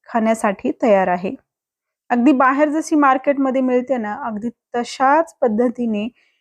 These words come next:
ही गुळ आणि शेंगदाण्याची चिक्की बनवून तयार होते. बनवायला खूप सोपी आहे, अगदी पंधरा ते वीस मिनिटात ही चिक्की बनवून तयार होते आणि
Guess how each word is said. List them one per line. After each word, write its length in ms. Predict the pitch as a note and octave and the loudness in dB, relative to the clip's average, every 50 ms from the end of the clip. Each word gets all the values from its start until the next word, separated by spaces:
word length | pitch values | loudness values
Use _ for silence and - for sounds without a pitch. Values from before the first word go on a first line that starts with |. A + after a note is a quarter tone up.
| _ _ _ _ - | _ _ _ _ 2
ही 140 | C4 C4+ | 4 4
गुळ 300 | C4 A#3+ A#3 A#3 B3 C4+ | 4 4 2 4 4 4
आणि 220 | B3+ A#3 A3 A3+ A#3+ | 4 4 2 0 -2
शेंगदाण्याची 760 | A#3+ - C4+ A3+ G#3+ G#3 G#3+ G#3+ G#3+ G#3+ G#3+ G#3 - - B3 | -2 -4 -4 -2 -2 -2 -2 -2 -2 -4 -6 -6 -8 -8 -10
चिक्की 460 | B3 - - D4 _ _ - B3+ C4+ C#4 | -8 -8 -8 -10 _ _ -4 -2 -2 0
बनवून 460 | B3 A3+ A3 G#3+ G#3+ G#3+ G#3+ G#3+ G#3+ G3+ | 2 2 2 2 2 0 0 0 0 2
तयार 260 | A3 G#3+ G3+ G3 G3+ G3+ | 2 2 4 4 2 0
होते. 320 | G#3 G#3+ G3 - G#3 F#3+ - _ _ _ _ _ _ - | 0 -2 -4 -4 -6 -8 -8 _ _ _ _ _ _ 2
बनवायला 520 | A#3+ B3 B3 B3 B3+ B3 B3 B3+ B3+ B3+ B3 - | 2 4 4 4 4 4 4 4 2 2 0 -2
खूप 360 | - - D4+ D4+ D#4+ D4+ - - | -4 -2 0 0 0 0 -2 -2
सोपी 500 | - C4+ A#3+ - _ _ _ - D4 D4 | -2 -2 -2 -2 _ _ _ 0 2 4
आहे, 320 | C#4 C#4 C4 C#4 C#4+ C#4+ | 4 4 2 2 0 0
अगदी 380 | - - - B3 G#3+ G3+ G#3+ B3+ | -2 -4 -6 -4 -4 -2 -4 -4
पंधरा 420 | B3+ - C4+ C4 B3 A#3 A3+ A#3 A3+ | -4 -4 -2 -2 0 0 0 0 0
ते 180 | A3+ - C4 | 0 -2 -4
वीस 340 | A#3+ A3 A#3+ B3 D4 D4+ - - | -2 0 2 2 2 2 2 2
मिनिटात 380 | C#4 C4 C4 C4 B3+ C4+ C4 B3+ | 4 4 4 2 2 2 0 0
ही 140 | - - C4 | -2 -4 -6
चिक्की 360 | B3 - B3 _ _ - C4+ B3 | -4 -6 -8 _ _ -6 -4 -2
बनवून 420 | G#3+ A#3 A3+ A3+ A3+ A3+ A3+ A3+ A3 - | -2 -2 -2 -2 -2 -2 -4 -4 -4 -2
तयार 280 | G#3+ G#3+ A3+ A#3 B3+ C4 | 0 2 2 2 2 2
होते 320 | B3+ B3+ G#3+ - A#3 A#3+ B3+ B3 _ _ _ _ _ _ _ _ _ _ _ _ - | 0 -2 -2 0 0 0 0 -2 _ _ _ _ _ _ _ _ _ _ _ _ -2
आणि 300 | B3 A#3+ A#3 A#3 B3 | 2 2 4 4 2